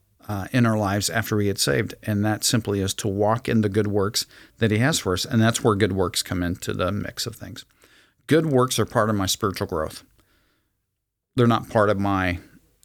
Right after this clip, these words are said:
getting into heaven as well. And when we mix those two things up, we will be frustrated, and the people that we talk to about salvation will be confused, and they will begin to think that all I need to do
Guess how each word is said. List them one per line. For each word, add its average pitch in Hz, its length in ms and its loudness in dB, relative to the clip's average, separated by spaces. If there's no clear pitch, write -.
getting 98 260 4
into 90 480 0
heaven 90 340 -2
as 82 160 -4
well. 80 220 -2
And 104 140 4
when 104 160 6
we 101 120 4
mix 107 320 4
those 123 200 4
two 131 200 2
things 117 280 4
up, 143 160 4
we 110 220 4
will 117 120 6
be 104 100 4
frustrated, 139 680 2
and 107 240 0
the 98 60 2
people 143 440 -2
that 117 160 4
we 123 140 4
talk 131 300 0
to 156 120 0
about 117 240 4
salvation 110 600 0
will 107 80 2
be 110 200 0
confused, 113 880 2
and 104 120 2
they 110 100 6
will 127 140 6
begin 113 360 4
to 113 80 2
think 113 300 2
that 90 200 2
all 123 240 4
I 139 80 4
need 117 220 4
to 117 120 2
do 92 400 2